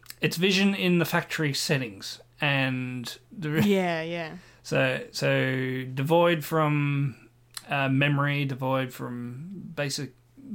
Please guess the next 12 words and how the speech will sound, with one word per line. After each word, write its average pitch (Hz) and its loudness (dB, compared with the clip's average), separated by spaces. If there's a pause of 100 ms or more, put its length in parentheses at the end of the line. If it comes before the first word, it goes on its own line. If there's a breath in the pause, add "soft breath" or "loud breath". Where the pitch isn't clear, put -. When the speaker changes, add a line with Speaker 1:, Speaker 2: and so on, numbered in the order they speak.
(340)
Speaker 1:
basic 151 2
human 143 2 (140)
emotion. 131 -6 (180)
So, 127 -6 (760 loud breath)
so 143 0 (100)
it's, 127 -6 (300)
it's 131 -6
a, 117 -8 (180)
a 139 0
blank 151 2
canvas. 120 -6 (680 soft breath)
And 127 0